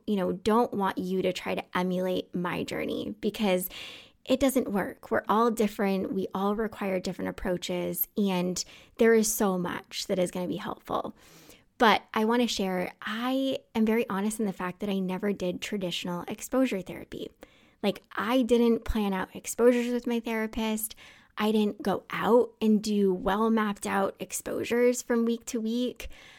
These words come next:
I instead simply chose to do the things that I had to do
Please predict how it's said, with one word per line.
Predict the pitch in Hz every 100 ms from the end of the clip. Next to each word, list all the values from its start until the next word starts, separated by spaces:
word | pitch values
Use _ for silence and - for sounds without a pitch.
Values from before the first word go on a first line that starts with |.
| - _ _ _ -
I | 240
instead | 254 240 - 214 233
simply | - 208 202 196
chose | - 202 175 175 208 254 -
to | 240
do | 214
the | 202 202
things | 208 185 180
that | 190 185
I | 185 185 185
had | - 180 233
to | 233
do | 185 170 220 302